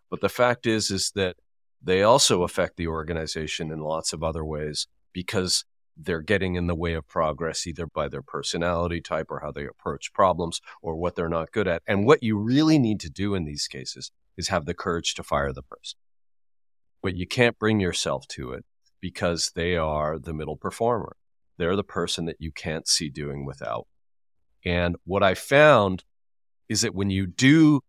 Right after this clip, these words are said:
find a way to either redeploy them or fire them,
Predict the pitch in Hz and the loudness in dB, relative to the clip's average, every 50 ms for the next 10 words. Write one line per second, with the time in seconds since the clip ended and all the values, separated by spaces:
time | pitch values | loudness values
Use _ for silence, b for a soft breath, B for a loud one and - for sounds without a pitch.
0 | _ _ _ _ _ _ _ _ - - - - - - - 110 101 104 101 98 | _ _ _ _ _ _ _ _ -20 -20 -14 -12 -10 0 4 4 6 6 6 4
1 | 95 101 90 87 87 98 95 95 90 - 104 - 95 92 90 - 87 82 82 82 | 2 0 -2 -2 0 0 0 0 0 -2 -8 -6 -6 -6 -2 -2 -2 -2 -2 -4
2 | - _ _ _ _ - 78 92 107 113 117 - - - - 104 101 107 110 104 | -8 _ _ _ _ -10 -6 -2 -2 0 0 -2 -4 -2 0 2 4 4 4 2
3 | 85 82 71 71 69 69 73 - _ _ _ _ _ _ - 101 92 92 - - | 2 -2 -2 -2 -6 -8 -8 -10 _ _ _ _ _ _ 0 2 2 2 0 2
4 | - 95 92 101 104 95 82 71 73 67 65 64 62 65 | 2 4 4 6 4 2 0 -4 -8 -10 -10 -12 -12 -14